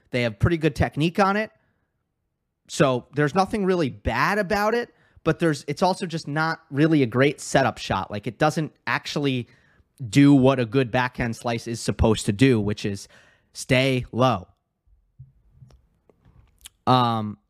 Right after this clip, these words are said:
okay, after that, now we get to kind of the bad backhand slices. Uh, I'm gonna go at number six, Andrei Rublev here, because Rublev has really improved it. It's much better than it used to be. And then at number seven,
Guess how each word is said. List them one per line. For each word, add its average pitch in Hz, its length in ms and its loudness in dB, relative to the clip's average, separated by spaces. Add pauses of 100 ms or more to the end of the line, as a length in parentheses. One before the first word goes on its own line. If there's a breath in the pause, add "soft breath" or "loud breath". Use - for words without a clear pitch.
(680)
okay, 147 220 0
after 139 300 -2
that, 156 220 0
now 147 200 -4
we 180 140 -2
get 165 180 -6
to 175 60 -12
kind 156 200 -2
of 151 60 -2
the 131 60 -2
bad 135 340 -2
backhand 139 380 -2
slices. 143 420 -6 (440 loud breath)
Uh, 117 260 2
I'm 147 120 -2
gonna 196 140 -2
go 190 160 2
at 170 80 -4
number 165 200 -4
six, - 280 -6
Andrei 151 300 0
Rublev 131 400 0
here, 95 240 -6 (300 soft breath)
because 135 260 2
Rublev 160 340 2
has 117 140 -4
really 143 320 2
improved 131 380 2
it. 98 180 -6
It's - 160 -10
much 139 420 0
better 143 200 0
than 127 120 -6
it 117 80 -10
used 113 240 -8
to - 60 -10
be. - 180 -16 (840 loud breath)
And 135 200 2
then 151 160 2
at 156 120 -4
number 151 240 0
seven, 151 720 -2